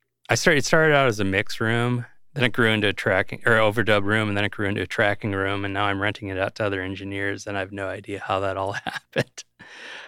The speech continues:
But yeah, I maintain the gear and keep everything going and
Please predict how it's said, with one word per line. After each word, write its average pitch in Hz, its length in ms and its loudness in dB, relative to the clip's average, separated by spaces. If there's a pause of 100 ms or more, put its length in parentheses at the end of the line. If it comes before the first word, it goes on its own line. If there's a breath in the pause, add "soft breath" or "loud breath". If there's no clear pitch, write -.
(180)
But 131 220 4
yeah, 127 340 6
I 120 160 4
maintain 120 520 0
the 120 40 2
gear 98 520 0
and 101 280 -6
keep - 240 -4
everything 101 540 -2 (220)
going 104 440 2
and 92 140 -6